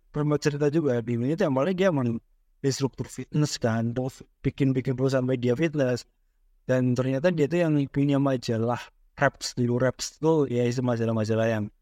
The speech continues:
sering ada di fitness, tempat fitness lah, majalah-majalah yang ngasih tutorial atau kisah-kisah motivasi kalau mau kayak gini tuh latihannya kayak gimana, kayak gimana. Nah, itu, eh, pas saya termotivasi dari itu lah, dunia fitness, programnya tuh jelas ada programnya kayak gini-gini. Itu saya,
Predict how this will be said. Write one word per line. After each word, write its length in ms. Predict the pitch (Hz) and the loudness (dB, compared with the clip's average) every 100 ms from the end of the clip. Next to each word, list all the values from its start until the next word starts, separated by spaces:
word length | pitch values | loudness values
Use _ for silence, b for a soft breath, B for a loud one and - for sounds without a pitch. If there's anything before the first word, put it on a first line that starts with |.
| _ _ _ | _ _ _
sering 240 | - 127 | -4 0
ada 160 | 120 110 | 0 0
di 160 | 110 113 | 0 0
fitness, 400 | 120 113 110 - | -2 -2 -6 -6
tempat 240 | - 120 120 | -2 -2 0
fitness 320 | 123 135 131 | -2 -2 0
lah, 240 | 117 110 | 0 2
majalah-majalah 800 | 113 113 110 107 107 107 110 113 | 0 0 0 0 -2 -2 0 0
yang 160 | 113 110 | 0 -2
ngasih 240 | 107 120 | -4 -4
tutorial 800 | 113 117 110 110 113 110 110 113 - _ _ _ _ | -2 0 0 0 0 2 0 -2 -6 _ _ _ _
atau 240 | 117 - 113 | -8 0 0
kisah-kisah 480 | - 123 123 120 120 | 2 2 2 2 0
motivasi 480 | 120 127 120 113 127 | 0 -2 -2 -2 0
kalau 240 | 120 117 | 0 0
mau 160 | 120 113 | -2 0
kayak 160 | 120 120 | 0 2
gini 240 | 110 127 | 0 0
tuh 140 | 143 | 2
latihannya 340 | 135 120 123 131 | 2 2 0 0
kayak 160 | 123 | 0
gimana, 320 | 120 117 120 120 | -2 0 0 2
kayak 180 | 117 110 | 0 2
gimana. 320 | 110 110 110 | 2 2 0
Nah, 220 | 104 98 - _ _ _ _ _ _ _ _ _ _ _ - | -2 -6 -10 _ _ _ _ _ _ _ _ _ _ _ -4
itu, 280 | 120 113 135 131 | -2 0 2 2
eh, 520 | 123 120 117 117 113 117 - _ _ _ _ _ - _ _ - _ _ _ | 2 0 2 2 0 -2 -6 _ _ _ _ _ -20 _ _ -20 _ _ _
pas 160 | - 127 | -2 0
saya 160 | 135 123 | 2 2
termotivasi 800 | 127 - 127 123 123 127 120 117 | 0 -2 0 0 0 -2 -2 0
dari 240 | 110 113 | 0 0
itu 100 | 110 | 0
lah, 140 | 120 | -2
dunia 240 | 107 113 107 | 0 -2 -2
fitness, 400 | 110 107 113 110 | -4 -4 -2 -2
programnya 480 | 113 110 117 123 147 | -2 0 0 -2 0
tuh 80 | |
jelas 400 | 233 151 175 160 | 0 2 2 0
ada 100 | 160 | -2
programnya 460 | 120 120 117 117 131 | -2 -2 -2 0 0
kayak 120 | 127 120 | 2 0
gini-gini. 420 | 120 117 123 117 | -2 -2 -2 -2
Itu 100 | 135 | -2
saya, 180 | 160 | -2